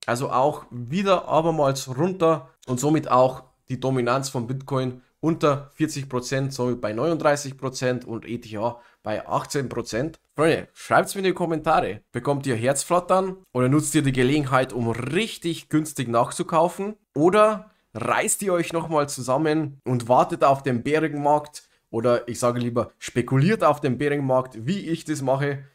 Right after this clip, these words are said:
Denn wie man weiß, kann man im Bärenmarkt halt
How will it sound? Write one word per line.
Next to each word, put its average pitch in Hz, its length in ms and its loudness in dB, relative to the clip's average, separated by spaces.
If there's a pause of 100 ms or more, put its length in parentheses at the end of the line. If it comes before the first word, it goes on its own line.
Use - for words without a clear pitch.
(160)
Denn 151 180 4
wie 151 80 6
man 127 240 2
weiß, 131 380 2
kann 131 160 0
man 127 180 4
im 113 180 -4
Bärenmarkt 120 680 -2
halt 110 200 -2